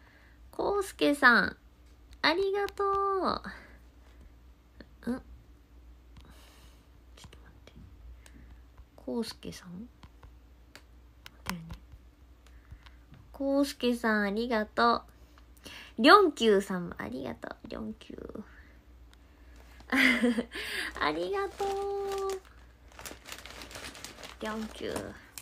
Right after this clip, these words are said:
こうすけさん、りょんきゅうさん。え、本当にね、もう、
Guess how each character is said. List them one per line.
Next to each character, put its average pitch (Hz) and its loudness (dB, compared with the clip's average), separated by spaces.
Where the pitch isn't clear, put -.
こ 226 2
う 220 0
す - -12
け - -8
さ 165 -8
ん、 165 -10
り 196 -2
ょ 190 0
ん 185 -4
き - -20
ゅ 160 -14
う 160 -14
さ - -16
ん。 156 -8
え、 214 4
本 240 2
当 339 2
に 330 4
ね、 330 4
も 226 6
う、 - -14